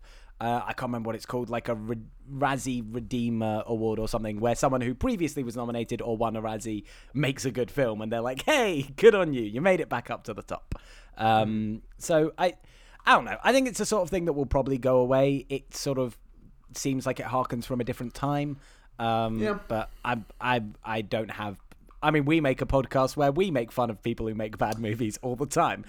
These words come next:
Speaker 1: Now,
Speaker 2: Well,
Speaker 1: admittedly, we're
Speaker 2: yeah.
Speaker 1: not doing it on as large a scale as the Razzies.
Speaker 2: Yeah.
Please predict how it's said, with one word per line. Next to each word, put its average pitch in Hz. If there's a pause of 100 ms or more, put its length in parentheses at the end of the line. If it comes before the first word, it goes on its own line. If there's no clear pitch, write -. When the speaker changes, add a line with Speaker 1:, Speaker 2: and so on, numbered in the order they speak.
(160)
Speaker 1:
Now, 147
Speaker 2:
Well, -
Speaker 1:
admittedly, 151 (140)
we're 170
Speaker 2:
yeah. 175
Speaker 1:
not 143
doing 151
it 151
on 143
as 139
large 151
a 131
scale 165
as 139
the 156
Razzies. 139 (380)
Speaker 2:
Yeah. -